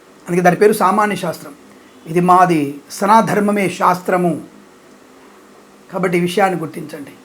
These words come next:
ప్రతి మాసం కూడా మీరు చెప్పబోయేటువంటి ఫలితాల్ని మీరు గోచార ఫలితాలు నలభై నుంచి యాభై శాతం వరకు అంత స్వీకరించి జన్మజాతకంలో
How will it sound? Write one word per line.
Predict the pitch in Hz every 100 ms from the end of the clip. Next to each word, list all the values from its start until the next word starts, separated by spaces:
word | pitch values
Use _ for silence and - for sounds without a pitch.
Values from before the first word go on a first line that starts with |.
| - - -
ప్రతి | 190 269 233
మాసం | 220 220 202
కూడా | 202
మీరు | 185 180
చెప్పబోయేటువంటి | 170 190 190 180 175 165
ఫలితాల్ని | 165 180 180 175 156 - - - - 196
మీరు | 175 147 - - - - 160
గోచార | 196 220 214 202
ఫలితాలు | 185 180 170
నలభై | 185 220 233
నుంచి | 233 226 196
యాభై | 185 175 185
శాతం | 185 180 180 180
వరకు | 180 180
అంత | 170
స్వీకరించి | 190 202 220 226 269 285 - - - - - - - 165 208
జన్మజాతకంలో | 285 311 269 254 247 240 214